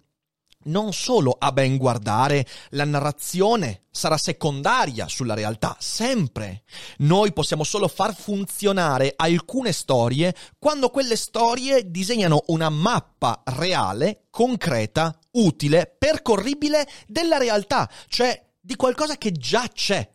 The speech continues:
Noi adagiamo i nostri discorsi su una realtà e quando le storie non incontrano la realtà, noi facciamo danni, non riusciamo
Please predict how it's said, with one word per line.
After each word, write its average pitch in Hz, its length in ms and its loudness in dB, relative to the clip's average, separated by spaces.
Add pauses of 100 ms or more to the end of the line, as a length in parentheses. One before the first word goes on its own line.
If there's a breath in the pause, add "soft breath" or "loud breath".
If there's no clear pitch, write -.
Noi 156 460 4
adagiamo 143 800 0
i 123 60 0
nostri 160 420 2
discorsi 220 560 2
su 233 180 0
una 165 160 4
realtà 160 600 2 (280 loud breath)
e 185 120 0
quando 302 260 2
le 208 120 0
storie 120 920 0
non 269 220 0
incontrano 185 640 2
la 127 80 2
realtà, 120 600 0 (220 loud breath)
noi 262 320 -2
facciamo 202 340 -2
danni, 131 500 -2 (340)
non 226 360 0
riusciamo 165 640 -2